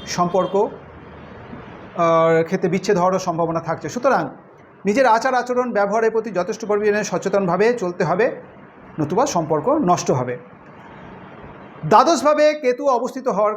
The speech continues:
ফলে দ্বাদশ ভাব থেকে আমরা মোক্ষ, ব্যয়, উম, ভ্রমণ, বিদেশ যাত্রা, বিভিন্ন বিষয় সম্পর্কে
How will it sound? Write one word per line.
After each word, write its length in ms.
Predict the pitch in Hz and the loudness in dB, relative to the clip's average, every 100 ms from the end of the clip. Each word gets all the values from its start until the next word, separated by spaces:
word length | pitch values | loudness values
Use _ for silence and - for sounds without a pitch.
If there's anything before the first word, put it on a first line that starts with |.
| - | -4
ফলে 260 | 165 151 208 - - _ _ _ _ _ - | -8 -6 -8 -14 -20 _ _ _ _ _ -4
দ্বাদশ 300 | 185 233 285 | 0 4 2
ভাব 160 | 185 247 - | 2 -2 -2
থেকে 160 | 254 | -2
আমরা 240 | 233 247 226 | 0 0 0
মোক্ষ, 380 | 202 202 - | -2 -4 -2
ব্যয়, 760 | 220 226 165 165 185 202 214 220 - _ _ _ _ _ | 2 4 2 0 2 2 2 -2 -8 _ _ _ _ _
উম, 160 | 147 147 151 156 151 123 | -10 -2 0 2 0 -2
ভ্রমণ, 440 | 165 202 226 214 | 0 2 2 0
বিদেশ 320 | 170 175 208 | 0 2 2
যাত্রা, 340 | 202 208 208 214 | 2 0 0 -2
বিভিন্ন 340 | 240 311 277 | -2 -2 -2
বিষয় 280 | 208 208 226 | -2 -2 -2
সম্পর্কে 640 | 220 208 214 202 202 208 | -2 0 0 2 2 2